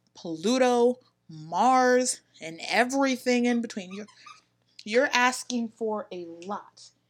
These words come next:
And I am not <laughs> going to be a part of that. I can't do it. But I do wish I would have had some kind of dorm living. I think it would have been a nice experience.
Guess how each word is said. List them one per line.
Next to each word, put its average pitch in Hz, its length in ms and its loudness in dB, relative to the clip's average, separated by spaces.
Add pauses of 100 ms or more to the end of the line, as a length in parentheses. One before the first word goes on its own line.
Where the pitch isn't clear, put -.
(280)
And 202 220 0
I 240 260 4
am 240 340 6
not 294 340 6
<laughs> - 0 -
going 277 240 8
to 247 60 0
be 247 80 0
a 233 40 0
part 226 240 -6
of 180 60 -10
that. - 80 -10
I 214 80 -8
can't 202 340 -12
do 170 180 -8
it. 165 140 -12
But 214 80 -4
I 226 140 -2
do 262 340 -6
wish 240 320 -2
I 196 100 -6
would 196 140 -6
have 190 120 -12
had 180 200 -8
some 170 240 -10
kind 170 220 -12
of 165 100 -16
dorm 170 300 -14
living. 180 320 -14 (360)
I 202 100 -2
think 226 200 -8
it 233 40 0
would 226 100 -2
have 208 80 -8
been 196 80 -8
a 190 40 -14
nice 180 280 -10
experience. 190 640 -12